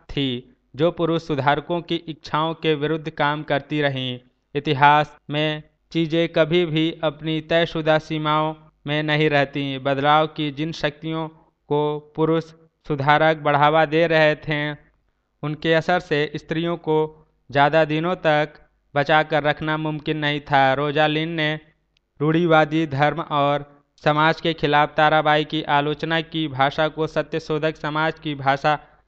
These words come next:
के समान पाया, लेकिन दोनों में इस महत्वपूर्ण फर्क को भी स्पष्ट किया है कि स्त्रियों के पिछड़ेपन के लिए सत्यशोधक समाज जहां सिर्फ ब्राह्मणों की आलोचना करता था, ताराबाई ने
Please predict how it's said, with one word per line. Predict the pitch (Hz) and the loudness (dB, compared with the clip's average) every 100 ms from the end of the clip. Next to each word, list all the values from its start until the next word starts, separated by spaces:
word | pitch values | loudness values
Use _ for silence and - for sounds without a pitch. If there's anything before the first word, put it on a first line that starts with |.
| _ | _
के | 143 | -6
समान | - 139 139 135 | -2 0 0 2
पाया, | 131 123 120 117 | 4 4 4 2
लेकिन | 127 131 135 147 139 | -2 -4 -2 -4 -2
दोनों | 147 156 165 160 _ _ _ - | -2 0 -4 -6 _ _ _ -8
में | 143 151 - | -4 -4 -6
इस | 165 - - | -6 -6 -6
महत्वपूर्ण | 151 147 147 156 175 170 - | -4 -4 -4 -6 -4 -6 0
फर्क | 160 156 156 | 0 0 -4
को | 160 165 | -2 -2
भी | 147 156 151 | -2 -6 -8
स्पष्ट | - 160 156 - | -6 -2 -2 -4
किया | 143 147 165 | -4 2 2
है | 147 143 | 2 0
कि | 147 156 156 156 | -2 -4 -6 -8
स्त्रियों | 143 - 147 160 156 | -12 -8 -6 -6 -4
के | 151 | -6
पिछड़ेपन | 147 147 - 147 147 165 170 175 | -6 -8 -6 -6 -4 -4 -4 -4
के | 175 | -2
लिए | 165 170 160 | -2 -2 -4
सत्यशोधक | 160 139 - - 151 151 165 | -6 -8 -10 -8 -6 -4 -4
समाज | 156 147 139 135 - _ _ _ _ 123 | -6 -2 -2 -2 -6 _ _ _ _ -2
जहां | 135 147 | 0 0
सिर्फ | - 160 131 | 0 -2 0
ब्राह्मणों | 131 143 151 170 | 0 0 2 0
की | 160 175 | 0 -2
आलोचना | 151 147 151 156 147 | 0 0 -2 -4 -6
करता | 139 139 135 143 | -2 -4 0 0
था, | - 131 | 2 2
ताराबाई | 131 143 139 143 135 135 139 | 2 2 2 2 2 0 0
ने | 139 139 | -2 -4